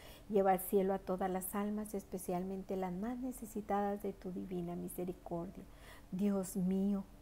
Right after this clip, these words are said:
yo creo, adoro, espero y te amo.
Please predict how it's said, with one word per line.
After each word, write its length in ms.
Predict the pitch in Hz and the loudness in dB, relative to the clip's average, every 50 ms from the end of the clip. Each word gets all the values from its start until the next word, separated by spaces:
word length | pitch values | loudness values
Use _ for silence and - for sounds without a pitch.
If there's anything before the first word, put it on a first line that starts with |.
| - - | -18 -4
yo 200 | - 214 202 196 - - - - | 0 0 0 0 -2 -12 -20 -6
creo, 460 | - 196 190 185 185 185 190 196 202 - - - - - | -2 0 2 2 2 2 0 -2 -6 -8 -12 -18 -12 -4
adoro, 720 | 196 190 190 180 - 196 190 190 190 196 202 226 214 - - - - | -4 -4 -4 -2 0 0 0 2 0 -2 -2 -4 -6 -12 -14 -10 -8
espero 640 | 208 202 - - - - 196 190 208 220 226 247 - - - - - | -8 -8 -8 -10 -6 -2 0 0 0 0 -4 -8 -10 -12 -20 -8 -6
y 100 | 233 226 | -6 -4
te 220 | - - 202 196 | 0 0 0 0
amo. 260 | 170 156 170 190 185 | 0 -6 -8 -10 -10